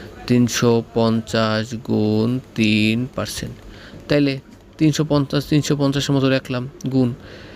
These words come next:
এখন তিন পার্সেন্ট মানে কি? তিন বাই একশো। এই শূন্য, এই শূন্য কাটতে পারি। তাহলে এই যে থাকে কি? তিন পঁয়ত্রিশ, একশো পাঁচ। তিন পঁয়ত্রিশ কত?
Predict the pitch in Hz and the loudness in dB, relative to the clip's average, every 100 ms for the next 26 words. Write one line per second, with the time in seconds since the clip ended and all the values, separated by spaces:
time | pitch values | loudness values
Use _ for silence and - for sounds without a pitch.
0 | - - 147 156 131 - - 165 139 123 | -18 -6 -2 0 -2 -4 0 2 4 0
1 | - - - - 143 - 160 156 135 120 | -12 -20 -20 -6 -2 -2 0 0 -2 -4
2 | - 139 143 151 156 - 139 - - 131 | -2 0 2 2 -2 -4 -6 -6 -8 -10
3 | - - - - - 494 - - - - | -14 -12 -10 -8 -10 -10 -12 -18 -18 -18
4 | - - - 151 - 156 151 147 147 - | -18 -8 -2 0 0 0 0 0 -2 0
5 | 151 143 139 - 120 120 135 - 135 135 | 0 0 -2 -4 -4 -4 -6 -2 2 2
6 | 139 143 131 131 123 120 - - - - | 2 0 -2 -4 -4 -8 -10 -18 -20 -20
7 | - - - 156 151 147 151 151 - - | -20 -18 0 4 4 2 -2 -6 -20 -20
8 | - 143 143 156 147 - - 139 - 135 | -4 0 0 0 -2 -4 -6 -6 -6 -4
9 | 120 113 139 135 143 147 143 - 147 170 | -4 -2 -2 0 0 -2 -6 -4 -4 -4